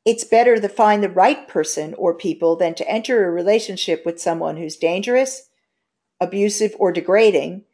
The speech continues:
or even just a relationship with a person who's wrong for you, but might be, might be fine for someone else.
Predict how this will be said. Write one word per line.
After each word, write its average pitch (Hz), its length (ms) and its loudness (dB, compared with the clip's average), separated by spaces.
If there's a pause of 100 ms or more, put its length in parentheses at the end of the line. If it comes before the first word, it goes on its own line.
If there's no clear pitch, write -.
(340)
or 220 200 2
even 277 340 0
just 208 260 -2
a 214 60 2
relationship 208 680 0
with 190 80 0
a 190 60 -6
person 202 380 -4
who's 185 200 -4
wrong 220 400 0
for 180 100 -4
you, 226 520 -4 (180)
but 254 200 0
might 277 180 2
be, 269 260 -12
might 262 240 0
be 262 120 -10
fine 294 480 -2
for 190 100 -14
someone 170 360 -4
else. - 540 -4